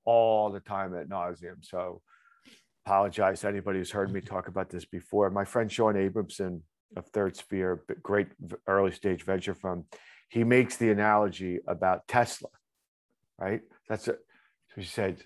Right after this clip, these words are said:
you know, "Why is Tesla the world's most valuable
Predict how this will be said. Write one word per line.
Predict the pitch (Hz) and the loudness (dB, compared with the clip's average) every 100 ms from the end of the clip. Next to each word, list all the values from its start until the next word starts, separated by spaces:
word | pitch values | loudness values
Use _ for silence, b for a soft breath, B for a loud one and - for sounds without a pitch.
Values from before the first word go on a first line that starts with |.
| _ _ _ | _ _ _
you | 107 | -6
know, | |
"Why | 92 113 123 | 4 8 8
is | 139 117 | 8 4
Tesla | - 120 110 98 85 85 - | -4 -4 -4 -6 -6 -6 -8
the | |
world's | 92 101 95 90 - | 0 2 4 0 -4
most | 92 - | -6 0
valuable | 98 95 104 87 95 - | 2 4 2 2 0 0